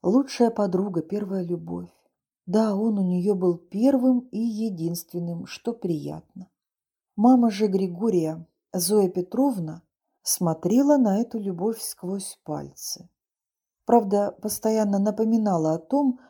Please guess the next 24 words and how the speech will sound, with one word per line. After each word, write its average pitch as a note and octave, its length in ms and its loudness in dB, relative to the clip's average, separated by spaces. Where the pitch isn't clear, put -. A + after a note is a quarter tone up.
что - 300 -6
он G3+ 180 -2
должен F#3 520 -2
помнить F3+ 600 0
о E3 60 -6
своей F3+ 500 -2
уже F#3+ 300 0
мужской F#3 680 -2
ответственности. F3+ 1120 -6
Если G#3+ 440 4
девушка G3 520 0
забеременеет, F3+ 1000 -2
Придется E3 540 0
жениться A#3+ 540 0
на D#3 120 -6
ней. E3+ 320 -14
От F3+ 140 -8
собственных C#4+ 760 2
внуков B3 540 4
Зоя G#3+ 340 0
Петровна G#3+ 680 -4
не G#3 200 2
собиралась A3 680 2
отказываться. E3 880 -10